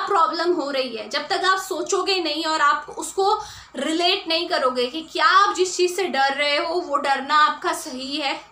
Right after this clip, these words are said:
क्या और लोगों को भी ये दिक्कत होती है, और अगर आपको दिक्कत हो रही है तो आप इस चीज़ से कैसे overcome कर सकते हो। देखो, जितने भी ऐसे disorders होते हैं उनके लिए खुद से आपको efforts लगाना, जो आपका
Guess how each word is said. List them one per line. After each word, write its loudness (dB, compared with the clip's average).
क्या 2
और 4
लोगों -2
को -8
भी -4
ये -2
दिक्कत -4
होती -10
है, -4
और 2
अगर 0
आपको 2
दिक्कत -4
हो -4
रही -6
है -2
तो 0
आप 2
इस -8
चीज़ -6
से -8
कैसे -4
overcome -2
कर -2
सकते -4
हो। 0
देखो, 0
जितने -6
भी 2
ऐसे 0
disorders -2
होते -6
हैं -4
उनके 0
लिए 2
खुद -4
से -8
आपको 0
efforts 0
लगाना, 0
जो -4
आपका 2